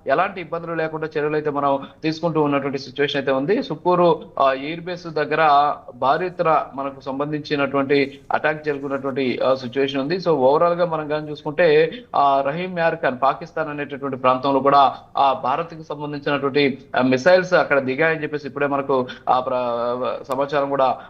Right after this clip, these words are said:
అందుతూ ఉన్నటువంటి పరిస్థితి. అయితే పాకిస్తాన్ మాత్రం ఇప్పుడు నోటం అనేది, ఆ, విడుదల చేసింది. అంటే నోటం అంటే ఏంటంటే, ఆ, ఎయిర్ బేస్ ను మూసేస్తూ, అంటే ఎయిర్ స్పేస్ ను మూసేస్తూ నిర్ణయం తీసుకోవడం అనమాట. So దాన్ని ఇప్పుడు తీసుకుంది. నిన్నటి నుంచి కూడా, ఆ, వాళ్ళు ఆ యుద్ధ, ఆ, విమానాల ముసుగులో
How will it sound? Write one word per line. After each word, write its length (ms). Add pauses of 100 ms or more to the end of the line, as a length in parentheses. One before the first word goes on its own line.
(100)
అందుతూ 300
ఉన్నటువంటి 340
పరిస్థితి. 460
అయితే 220
పాకిస్తాన్ 580
మాత్రం 240
ఇప్పుడు 360
నోటం 280
అనేది, 340 (100)
ఆ, 80
విడుదల 500
చేసింది. 240
అంటే 160
నోటం 340
అంటే 160
ఏంటంటే, 640 (180)
ఆ, 200 (120)
ఎయిర్ 160
బేస్ 240
ను 60
మూసేస్తూ, 460
అంటే 180
ఎయిర్ 160
స్పేస్ 340
ను 80
మూసేస్తూ 420
నిర్ణయం 320
తీసుకోవడం 340
అనమాట. 300 (320)
So 240
దాన్ని 280
ఇప్పుడు 240
తీసుకుంది. 440
నిన్నటి 340
నుంచి 180
కూడా, 320 (280)
ఆ, 80
వాళ్ళు 500
ఆ 100
యుద్ధ, 260
ఆ, 180
విమానాల 560
ముసుగులో 520